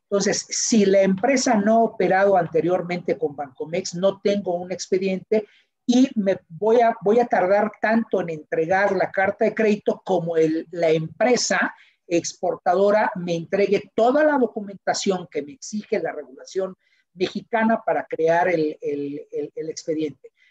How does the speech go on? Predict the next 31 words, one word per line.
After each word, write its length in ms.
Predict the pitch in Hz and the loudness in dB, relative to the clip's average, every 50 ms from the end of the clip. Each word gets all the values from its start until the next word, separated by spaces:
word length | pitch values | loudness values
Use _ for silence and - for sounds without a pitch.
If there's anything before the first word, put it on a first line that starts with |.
| _ _ _ _ | _ _ _ _
Pero 180 | - 196 208 202 | 0 2 2 2
si 140 | - 226 - | 2 0 0
partimos 640 | - 226 214 214 208 - 285 302 302 269 220 165 | 2 0 0 2 2 4 4 4 4 2 2 2
de 160 | 180 175 - - | 0 0 0 2
que 120 | - 175 | 0 0
el 140 | 165 165 - | 0 0 -2
cliente 520 | - 196 208 220 233 240 - 202 175 - - | -2 0 0 2 0 0 0 -2 -2 -2 -2
tiene 600 | 196 208 214 226 226 220 220 202 202 208 - - 156 | 0 2 4 4 4 4 4 4 2 0 -2 -6 -4
ya 240 | - 190 185 196 196 | 0 0 2 2 2
un 220 | 185 190 202 202 | 2 2 0 0
expediente 720 | 208 196 - - - - 160 147 160 180 196 190 - - 170 | -2 -4 -4 -8 -8 -8 -8 -8 -6 -8 -8 -8 -10 -12 -12
conformado, 720 | - 156 143 127 - 147 160 180 202 214 240 262 320 339 - - _ _ _ _ _ _ | -12 -12 -14 -14 -16 -18 -8 -4 0 2 2 2 2 0 -2 -8 _ _ _ _ _ _
en 200 | - 185 185 196 | -2 0 2 2
un 120 | 226 240 - | 2 2 0
plazo 360 | - 202 202 202 - - 196 | 0 0 2 2 2 0 0
de 120 | 180 165 - | 0 0 -2
cuarenta 460 | _ 170 160 147 147 151 - - 165 | _ -6 -6 -6 -6 -6 -4 -4 -2
y 100 | 165 196 | 0 0
ocho, 300 | 202 202 - 190 170 - | 0 0 0 -2 -4 -4
máximo 520 | 185 185 202 269 285 277 - 269 247 220 196 | -6 -4 -2 -2 -2 0 2 0 0 0 0
setenta 440 | - 160 - 170 156 - - 175 175 | -4 -4 -4 -6 -10 -6 -2 0 0
y 60 | 180 | 2
dos 200 | 196 208 202 - | 0 0 0 2
horas, 380 | 233 262 269 302 311 285 - - - - _ _ _ _ | 2 2 4 2 0 0 -4 -8 -16 -20 _ _ _ _
se 180 | - - - | -4 -2 -2
estaría 440 | 165 - - 196 175 185 208 220 214 | -2 0 0 0 0 2 4 4 2
entregando 480 | 208 - 180 170 170 185 196 190 190 175 | 2 2 0 0 0 0 0 0 -2 -2
la 120 | 160 - | -2 -4
carta 340 | - 175 170 165 - 190 196 | -4 -4 -6 -4 0 0 2
de 140 | 196 190 - | 2 2 2
crédito. 580 | 240 233 240 240 233 196 - - - - - | 2 2 4 4 4 2 0 -2 -8 -10 -10